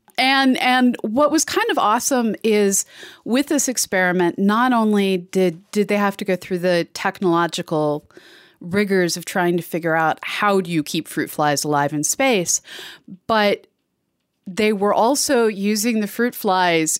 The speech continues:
to feed spiders they had in space. So they had their own little tiny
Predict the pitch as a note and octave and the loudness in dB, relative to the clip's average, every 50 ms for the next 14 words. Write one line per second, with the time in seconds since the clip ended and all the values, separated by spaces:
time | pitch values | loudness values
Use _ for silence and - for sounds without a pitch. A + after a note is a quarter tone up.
0 | - - - - G3 F#3+ - - - B3+ B3+ B3+ A#3+ A3+ G#3 G3 F3 - - - | -6 -6 -4 -4 -4 -4 -6 -6 -4 -2 0 0 0 0 -2 -2 -2 -4 -4 -4
1 | - - - C#4+ E4+ E4 B3+ G#3 F3 D#3 B2 - - - G3 F3+ F3 F3 G3 F3 | -4 -2 0 0 2 2 2 2 0 0 0 -2 -4 -4 -4 -4 -4 -2 -2 -2
2 | E3+ D#3+ D3 D#3+ - - - - D#3+ C#3 - - - - - - - _ - - | 0 -2 -2 -2 -2 -4 -2 -2 -2 -2 -2 -2 -2 -2 -2 -2 -2 _ -12 -20
3 | - - - - - - - - - - B3+ A#3 A3+ A3 G#3 G#3+ - - A3+ A3+ | -20 -20 -20 -20 -14 -8 -6 -4 -2 0 2 2 2 0 -2 -4 -6 -4 -2 -2
4 | G#3+ G3+ A3+ C#4+ D#4 D#4+ D#4 C#4+ A3 G3+ A#3 A3 A3+ - G#3+ A3 A3+ A3+ A3 G#3 | -2 -2 -2 0 0 2 0 0 0 -2 -2 0 0 0 0 0 0 0 0 0
5 | G#3 G#3 G#3 G#3 G#3 - - - - A3+ A3 G#3+ G#3+ G#3 G3+ F#3 F3+ - | 0 0 -2 -2 -4 -6 -10 -12 -10 -8 -6 -4 -4 -2 -2 -2 -4 -6